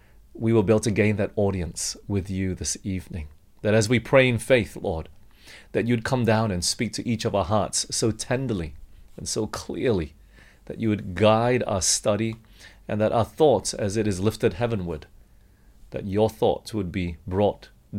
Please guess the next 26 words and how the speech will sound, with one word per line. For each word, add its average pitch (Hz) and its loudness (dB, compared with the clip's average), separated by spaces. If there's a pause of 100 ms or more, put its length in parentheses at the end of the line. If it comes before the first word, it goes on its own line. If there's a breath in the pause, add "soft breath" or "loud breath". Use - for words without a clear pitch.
down 98 0
to 101 -6
this 90 -4
earth 85 -10 (320 soft breath)
and 95 -4
to - -6
communicate 101 -4
with 92 -8
us. - -6 (420 loud breath)
So - -2
guide 107 2
us 110 0
now, 107 0
Lord, 107 2
please. 101 -2 (260 loud breath)
Send 143 2
us 131 0
your 135 2
Holy 131 4
Spirit, 135 2
we 139 0
pray. 78 -8 (440)
In 107 2
Jesus' 104 0
name, 76 -6 (840)
amen. 78 -4